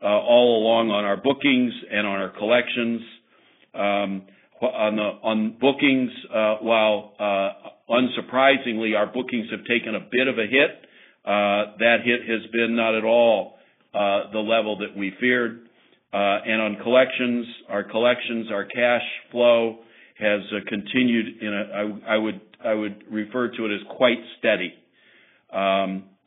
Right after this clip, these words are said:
uh, which we're very pleased about. Um, and I would say that, uh, as a result of the actions that we've taken over the last two or three years, uh, we're in a very good position to weather this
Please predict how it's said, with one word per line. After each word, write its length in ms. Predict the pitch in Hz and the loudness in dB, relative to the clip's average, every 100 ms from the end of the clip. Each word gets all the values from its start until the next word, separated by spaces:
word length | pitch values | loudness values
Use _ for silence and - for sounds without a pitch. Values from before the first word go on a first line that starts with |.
| - | -8
uh, 280 | 98 95 95 - | -4 -2 -4 -6
which 160 | 98 104 | -8 -8
we're 140 | 92 | -4
very 280 | 113 110 101 | -2 0 -2
pleased 360 | - 87 87 | -6 -12 -12
about. 380 | 98 95 87 - _ _ _ _ _ _ - | -8 -4 -4 -6 _ _ _ _ _ _ 0
Um, 540 | 101 101 98 101 - _ _ - | 2 2 0 -6 -14 _ _ -2
and 220 | 110 107 | 0 2
I 80 | 110 | 2
would 180 | 113 104 - | 0 -4 2
say 200 | 127 117 | 4 4
that, 280 | 110 104 - | 2 -4 -4
uh, 280 | 107 104 101 | 0 2 2
as 220 | 120 120 | 2 2
a 60 | 113 | 0
result 640 | 117 98 131 139 139 - | -4 0 6 8 6 2
of 160 | 117 113 | 0 0
the 160 | 113 107 | 2 2
actions 580 | 120 139 - 127 123 104 | 4 2 0 -6 -8 -8
that 160 | 120 110 | -10 -6
we've 140 | 113 - | -6 -4
taken 300 | 131 131 131 | -2 -2 0
over 160 | 123 117 | -2 0
the 80 | 113 | 2
last 280 | 113 110 - - | 4 4 2 -4
two 80 | 131 | -2
or 120 | 110 117 | -2 -4
three 180 | 117 104 | -4 -2
years, 540 | 104 147 127 107 151 - - _ _ _ _ _ | 2 2 2 0 -4 -10 -18 _ _ _ _ _
uh, 300 | 101 104 107 123 | -2 0 0 -2
we're 180 | 113 | -2
in 60 | 120 | -2
a 220 | 113 95 | -4 -2
very 380 | 123 143 143 123 | 2 4 4 0
good 220 | 113 117 - | -2 -6 -6
position 500 | 104 113 107 104 95 | -6 -4 -4 -6 -6
to 80 | 104 | -6
weather 340 | 104 110 107 | 0 0 -2
this 220 | 98 104 | -4 -6